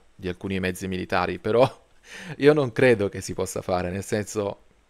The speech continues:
i componenti elettrici delle lavatrici non li si possono equipaggiare sui carri armati, dai,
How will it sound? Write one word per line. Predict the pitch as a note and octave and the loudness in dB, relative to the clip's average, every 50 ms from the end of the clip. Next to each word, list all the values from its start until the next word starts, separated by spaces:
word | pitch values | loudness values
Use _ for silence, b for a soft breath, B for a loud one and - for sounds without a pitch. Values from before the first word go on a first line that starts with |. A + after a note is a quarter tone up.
| _ _ _ _ _ _ _ | _ _ _ _ _ _ _
i | _ - | _ -6
componenti | - A#2 G#2+ - - B2 C3 C#3 B2+ - B2 | -4 -4 -4 0 0 0 0 0 0 0 2
elettrici | A2 A#2 A#2+ A#2 - - G#2 - - A2 | 4 4 4 2 -2 -8 -12 -10 -8 -4
delle | G#2 G#2 G#2 | -2 0 0
lavatrici | G#2 G2+ G2+ G2+ G2 - A#2+ B2+ B2 G#2+ G2 G2+ G2 G2 | 0 0 0 -2 -2 -4 -4 -8 -8 -8 -8 -8 -10 -8
non | G2 G2 G2 G2 G2 | -8 -8 -8 -10 -10
li | G2 | -10
si | - - - - G#2+ | -12 -14 -14 -14 -6
possono | G2 G#2+ G#2 - - - F#2+ F2+ | -4 -2 -2 -2 -4 -8 -8 -8
equipaggiare | F2+ - F#2 - F#2 F2+ F2 - F2 F2 F2 F2 F2+ | -8 -8 -8 -8 -8 -8 -6 -6 -6 -6 -6 -8 -10
sui | - F#2 D#2+ | -10 -14 -10
carri | - F2 F2+ F2+ | -10 -8 -8 -6
armati, | E2+ F2 F2 F2 E2+ F2 - F#2 - | -8 -8 -10 -12 -12 -12 -14 -14 -12
dai, | - F#2 F2+ | -10 -10 -10